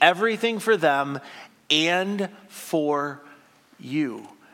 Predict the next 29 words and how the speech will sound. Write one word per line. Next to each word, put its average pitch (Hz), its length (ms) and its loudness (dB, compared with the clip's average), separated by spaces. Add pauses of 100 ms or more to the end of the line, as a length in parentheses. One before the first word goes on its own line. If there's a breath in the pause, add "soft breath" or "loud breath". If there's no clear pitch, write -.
(140 soft breath)
He - 140 0
was 180 140 4
going 190 180 2
to 180 80 0
prescribe 185 580 4
a 156 120 0
new 190 360 2
and 165 180 -2
better 180 300 4
way 165 200 2
of 147 160 0
life, 180 340 6
a 165 80 6
life 160 260 4
guided 170 540 4
by 151 240 8
a 156 80 4
single 269 640 2
rule, 143 400 2 (140 loud breath)
not 170 380 4
rules. 143 520 -4 (400 loud breath)
And 175 100 2
to 175 80 -2
do 254 240 2
that, 208 240 8
he 233 140 -2
was 254 160 0
about 185 500 4
to - 120 4